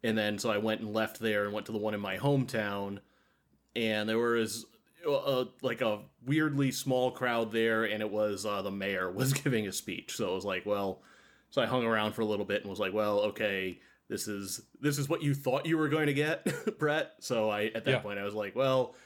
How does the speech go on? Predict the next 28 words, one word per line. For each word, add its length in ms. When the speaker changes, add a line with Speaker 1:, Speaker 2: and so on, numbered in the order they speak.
Speaker 1:
okay, 240
I'm 100
not 300
standing 320
around 340
for 260
another 440
hour 220
and 80
a 60
half 300
to 160
hold 240
a 60
candle 400
for 200
a 40
bit," 320
and 240
took 160
<laughs> 20
off 400
after 280
that. 300
I 120
was 240
tired, 480
but 180